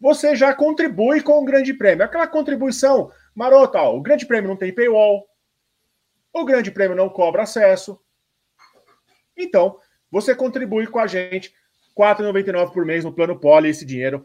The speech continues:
vai ajudar a gente. Você tem a graninha a mais, quer ajudar mais? Plano Hat-Trick ou Grand Chelem, você vem pro nosso grupo do WhatsApp, ó, novidades em breve nos planos, hein? Só isso que eu posso adiantar pra vocês.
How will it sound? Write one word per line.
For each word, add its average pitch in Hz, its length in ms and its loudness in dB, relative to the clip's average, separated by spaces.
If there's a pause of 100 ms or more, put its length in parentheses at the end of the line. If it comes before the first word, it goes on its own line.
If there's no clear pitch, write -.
(160)
vai 151 220 0
ajudar 151 300 -2
a 143 60 4
gente. 110 260 -14
Você 190 100 -4
tem 214 140 -2
a 254 100 -2
graninha 190 360 0
a 165 40 -6
mais, 196 320 0
quer 196 140 2
ajudar 170 280 -2
mais? 180 480 -4 (420)
Plano 233 220 2
Hat-Trick 214 460 0
ou 185 60 -4
Grand 180 160 -4
Chelem, 190 320 -6
você 190 220 -8
vem 180 140 -6
pro 170 140 -10
nosso 170 160 -10
grupo 151 240 -8
do 160 80 -6
WhatsApp, 156 420 -4
ó, 175 280 2 (420)
novidades 185 480 2
em 214 100 -4
breve 185 300 6
nos 196 140 -10
planos, 143 360 -2
hein? 175 160 -12 (480)
Só 160 220 0
isso 180 140 -4
que 190 40 -2
eu 180 80 -4
posso 170 260 -2
adiantar 165 340 -6
pra 160 100 -6
vocês. 160 420 -6